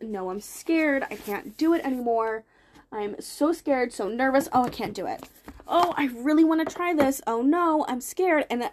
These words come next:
it'll just keep going on and on and on until one day you're like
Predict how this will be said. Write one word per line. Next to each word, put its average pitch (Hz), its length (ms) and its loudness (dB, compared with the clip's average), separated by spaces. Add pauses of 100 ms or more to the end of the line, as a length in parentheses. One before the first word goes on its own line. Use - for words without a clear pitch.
it'll 196 200 4
just 294 180 -4
keep - 440 2
going 277 360 4
on 285 460 4 (380)
and - 240 -2
on 254 280 2
and 262 220 -4
on 247 240 0
until 247 320 -6
one 294 300 0
day 339 220 2
you're 269 260 -4
like 240 340 -8